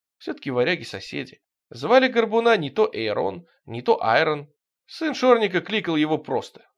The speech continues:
Ироний. Несмотря на горб, Ироня был нравом весел, умом светел, а мечом владел не хуже здорового. «Вот все уснут, тогда и объясню», — сказал Ироня.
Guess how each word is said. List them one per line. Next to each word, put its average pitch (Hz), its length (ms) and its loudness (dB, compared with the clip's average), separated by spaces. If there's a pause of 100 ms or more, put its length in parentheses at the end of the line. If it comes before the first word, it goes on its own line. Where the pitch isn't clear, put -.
Ироний. 139 560 -6 (260)
Несмотря 294 540 0
на 226 140 4
горб, 233 320 -2
Ироня 160 340 2
был 120 180 -4
нравом 113 400 0
весел, 208 540 -8
умом 196 280 -4
светел, 175 540 -8 (260)
а 180 140 4
мечом 233 360 2
владел 180 360 4
не 190 100 -4
хуже 131 300 -6
здорового. 107 640 -2 (460)
«Вот - 240 -2
все 175 160 -2
уснут, 156 420 -4
тогда 120 340 0
и 120 40 4
объясню», — 101 560 -6 (240)
сказал 104 420 -10
Ироня. 98 320 -10